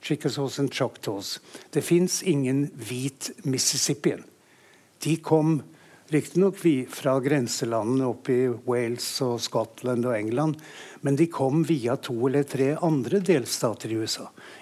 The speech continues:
Innvandrerne kom fra North and South Carolina, basically, og flyttet over,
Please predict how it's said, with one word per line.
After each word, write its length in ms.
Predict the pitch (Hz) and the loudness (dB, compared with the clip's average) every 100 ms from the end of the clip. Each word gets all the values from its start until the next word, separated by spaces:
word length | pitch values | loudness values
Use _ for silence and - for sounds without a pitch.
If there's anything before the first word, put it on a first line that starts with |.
| - | 2
Innvandrerne 720 | 165 131 113 110 123 175 180 | 2 2 0 -2 0 2 2
kom 240 | - 123 123 | 0 0 -2
fra 280 | - 131 127 | -4 -2 0
North 460 | 113 117 110 - - | 0 -2 -6 -10 -6
and 160 | 117 | -4
South 400 | - 110 110 - | -2 -2 -2 -4
Carolina, 480 | - 123 117 107 131 | -4 -2 -2 -2 -4
basically, 560 | 156 156 - - - 98 - - - - | -2 -2 -2 -8 -14 -14 -16 -18 -8 -4
og 140 | 143 | 0
flyttet 340 | 160 135 131 | 0 0 -2
over, 320 | 123 110 113 | -2 0 -2